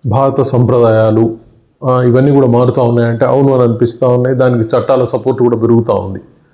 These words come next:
So, మనం మొత్తుకుంటా ఉన్నాం, మనం నైతికత అని, విలువలు అని ఇవన్నీ చెప్తా ఉన్నాం. కానీ ఇవన్నిటికీ ఇంపార్టెన్స్ ఏం లేదని చెప్పేసి కోర్టులు కూడా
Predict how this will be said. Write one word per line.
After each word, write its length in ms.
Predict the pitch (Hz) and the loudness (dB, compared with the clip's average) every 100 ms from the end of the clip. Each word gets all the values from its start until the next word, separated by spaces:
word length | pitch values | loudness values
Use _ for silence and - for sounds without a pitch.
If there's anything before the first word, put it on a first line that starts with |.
| _ _ _ _ _ _ - 190 | _ _ _ _ _ _ -4 0
So, 340 | 160 147 143 | 2 0 -2
మనం 220 | 135 147 | -2 2
మొత్తుకుంటా 400 | 156 156 170 165 | 2 2 0 2
ఉన్నాం, 300 | 127 110 110 110 - | 0 0 -2 -6 -10
మనం 360 | 117 123 120 117 110 110 110 | -4 0 2 2 2 0 0
నైతికత 460 | 113 120 120 120 113 | 0 0 0 -2 0
అని, 280 | 110 110 107 | 0 -2 0
విలువలు 540 | 110 120 120 117 110 | 2 2 2 2 0
అని 220 | 107 107 110 | 0 -2 -2
ఇవన్నీ 340 | 113 127 139 | 0 2 2
చెప్తా 240 | 131 131 | 0 0
ఉన్నాం. 280 | 131 110 104 - - | -2 -4 -8 -16 -8
కానీ 160 | 139 151 | -2 2
ఇవన్నిటికీ 480 | 147 147 160 156 147 | 2 2 2 0 -2
ఇంపార్టెన్స్ 640 | 127 135 135 147 131 131 | -2 0 -2 -2 -4 0
ఏం 220 | 120 139 | 0 2
లేదని 280 | 135 120 117 | 2 0 0
చెప్పేసి 420 | 113 113 120 123 | -4 -2 -4 -4
కోర్టులు 460 | 120 135 143 143 139 | -4 -2 0 2 2
కూడా 480 | 131 127 107 107 | 4 2 2 0